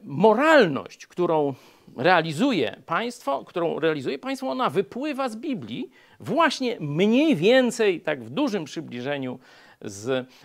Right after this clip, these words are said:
dziesięciu przykazań. Mówię oczywiście w pewnej takim uproszczeniu, skrócie i symbolice. I tu się zgadzają wszyscy w cywilizacji zachodniej. Oczywiście w cywilizacji turańskiej,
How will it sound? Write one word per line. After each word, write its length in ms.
dziesięciu 840
przykazań. 640
Mówię 480
oczywiście 720
w 60
pewnej 420
takim 340
uproszczeniu, 640
skrócie 460
i 100
symbolice. 640
I 100
tu 120
się 140
zgadzają 680
wszyscy 440
w 40
cywilizacji 1080
zachodniej. 640
Oczywiście 540
w 60
cywilizacji 760
turańskiej, 880